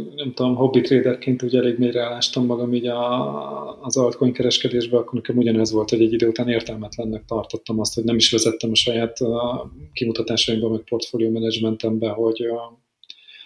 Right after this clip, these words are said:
hogy egyébként most ez itt dollárban hol tartunk, vagy mi történt, vagy ez most pluszos, vagy mínuszos, hanem hogy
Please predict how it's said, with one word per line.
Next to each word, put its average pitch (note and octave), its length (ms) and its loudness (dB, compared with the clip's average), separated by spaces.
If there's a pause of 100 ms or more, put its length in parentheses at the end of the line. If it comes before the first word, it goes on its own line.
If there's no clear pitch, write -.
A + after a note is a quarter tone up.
(160)
hogy A2 300 2
egyébként A2 580 8
most A2 200 2
ez G#2+ 100 4
itt A2 140 6
dollárban G#2 560 4
hol G#2 160 0
tartunk, G#2+ 380 -2
vagy G#2 160 4
mi G#2+ 80 -2
történt, A2 480 0
vagy G#2+ 160 0
ez G#2 100 -2
most G#2+ 200 -8
pluszos, - 380 2
vagy A#2 140 0
mínuszos, A#2 500 2
hanem G#2+ 360 -6
hogy A2 280 -10